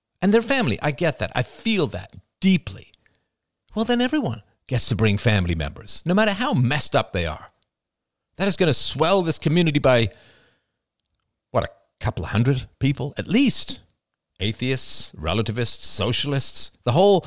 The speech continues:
modern mess will come and squat in our front yard, screaming at our evils while demanding our handouts. Oliver held up his hand as his mother was about to speak. And we've worked really hard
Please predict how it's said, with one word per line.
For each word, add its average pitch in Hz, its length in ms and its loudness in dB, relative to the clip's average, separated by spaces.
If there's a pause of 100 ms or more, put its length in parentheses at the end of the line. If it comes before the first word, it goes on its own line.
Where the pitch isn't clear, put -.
(100)
modern 135 420 4
mess 214 420 -2 (220)
will 123 100 0
come 151 160 2
and 139 100 2
squat 170 400 2
in 156 80 0
our 143 100 4
front 147 300 0
yard, 180 300 2
screaming 151 640 2
at 131 120 2
our 123 100 2
evils 160 360 2
while 123 120 4
demanding 131 480 2
our 127 100 4
handouts. 135 560 0 (840)
Oliver 92 260 2 (140)
held 160 240 2
up 156 120 2
his 147 120 -2
hand 92 380 0
as 95 100 -2
his 95 120 -4
mother 92 200 2
was 80 120 -4
about 87 260 -2
to 90 80 -6
speak. - 340 -6 (800)
And 120 260 0 (880)
we've 123 280 2
worked 104 480 2
really 127 480 2
hard - 400 -4